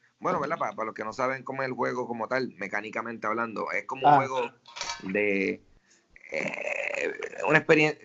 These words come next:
Speaker 1: no sé, es bien raro de-, describirlo, pero básicamente
Speaker 2: <laughs>
Speaker 1: un medio life simulation. Tú eres una persona que llega a este pueblito, eh, en donde te encuentras, esa está,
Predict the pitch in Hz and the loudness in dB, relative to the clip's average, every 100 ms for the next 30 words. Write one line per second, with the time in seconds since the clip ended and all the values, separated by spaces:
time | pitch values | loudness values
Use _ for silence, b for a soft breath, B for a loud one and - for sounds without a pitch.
0 | - 131 135 123 127 110 147 127 123 123 | -6 0 2 6 6 6 4 6 4 4
1 | 117 - - 117 - 110 110 104 104 - | 0 -4 -4 -4 -2 0 0 6 6 6
2 | - - - 165 - 539 147 - 160 175 | 4 4 2 4 4 4 0 0 -2 0
3 | 175 170 165 165 151 160 156 151 147 139 | -2 -2 -2 -4 -4 0 2 4 4 2
4 | 135 147 147 - - 147 139 139 139 127 | 2 0 0 -12 -6 -6 -4 -2 -2 -2
5 | 113 107 107 110 113 110 123 123 123 131 | -4 -8 -4 -2 -2 -2 -2 0 0 -2
6 | 127 123 113 113 117 - 113 120 135 147 | -4 -4 -4 -2 -2 -2 -4 -2 0 0
7 | 123 127 - _ _ _ - 98 98 98 | 0 -4 -10 _ _ _ -10 -6 -4 -4
8 | 98 95 92 92 90 87 92 - 95 - | 0 0 0 -2 -2 -2 -4 -2 -2 0
9 | 73 101 101 107 - 107 104 92 | 2 0 2 0 2 2 2 0